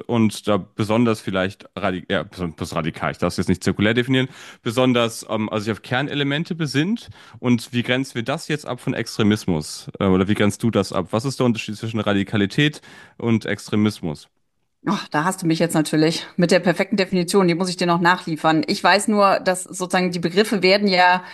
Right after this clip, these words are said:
Speaker 2: stark oder häufig synonym verwendet. Und
Speaker 1: Ja.
Speaker 2: es ist ja ein Unterschied, ob jemand jetzt sozusagen, also,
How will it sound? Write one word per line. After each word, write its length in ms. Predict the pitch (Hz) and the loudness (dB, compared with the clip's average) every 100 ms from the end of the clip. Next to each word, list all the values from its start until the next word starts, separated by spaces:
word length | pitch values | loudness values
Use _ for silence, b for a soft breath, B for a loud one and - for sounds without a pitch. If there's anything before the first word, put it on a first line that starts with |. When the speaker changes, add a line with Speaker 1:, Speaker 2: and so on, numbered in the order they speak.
| B B B B B B - | B B B B B B -6
Speaker 2:
stark 560 | - 170 208 214 - - | 2 6 6 4 0 2
oder 200 | 180 180 | 2 4
häufig 260 | 202 202 | 2 0
synonym 440 | 196 185 180 214 202 | -2 0 4 4 2
verwendet. 720 | 156 139 123 120 95 - - _ _ _ _ - | -2 -2 -2 -2 -4 -6 -12 _ _ _ _ 0
Und 300 | 180 175 131 | 4 6 6
Speaker 1:
Ja. 100 | 117 | 4
Speaker 2:
es 100 | 202 | 4
ist 140 | 202 | 2
ja 60 | 185 | 2
ein 100 | 185 | 4
Unterschied, 640 | 226 240 190 208 196 - - - | 4 4 4 0 -4 -12 -16 -2
ob 180 | 185 185 | -2 2
jemand 340 | 190 196 185 | 2 4 4
jetzt 220 | 190 185 185 | 2 0 -2
sozusagen, 720 | 185 180 180 175 175 170 - | -6 0 4 4 4 0 2
also, 280 | 180 175 | 2 2